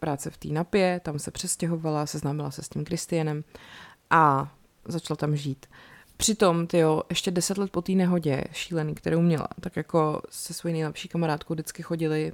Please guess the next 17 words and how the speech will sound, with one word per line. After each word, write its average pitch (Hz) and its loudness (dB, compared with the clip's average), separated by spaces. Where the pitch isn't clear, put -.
na 165 -2
výročí 156 -4
ven 151 -2
a 160 -8
slavili 156 0
jako 151 -4
výročí 156 0
toho, 156 0
eh, 151 -4
dne, 151 2
kdy 156 0
se - -4
jako 151 -2
znova 151 -2
narodila, 151 0
jo. - -4
A 143 2